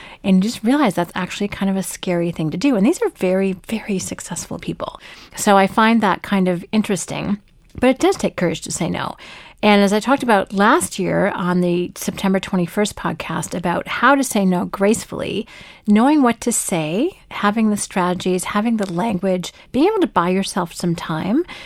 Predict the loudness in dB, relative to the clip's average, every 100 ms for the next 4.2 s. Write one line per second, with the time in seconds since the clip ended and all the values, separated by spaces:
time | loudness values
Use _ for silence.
0 | -6 2 4 4 4 4 6 4 4 2
1 | 2 2 0 -2 -4 -6 -8 -10 -14 _
2 | -20 -20 -20 _ 0 2 6 6 6 4
3 | 4 2 4 4 6 6 4 2 2 0
4 | -4 -14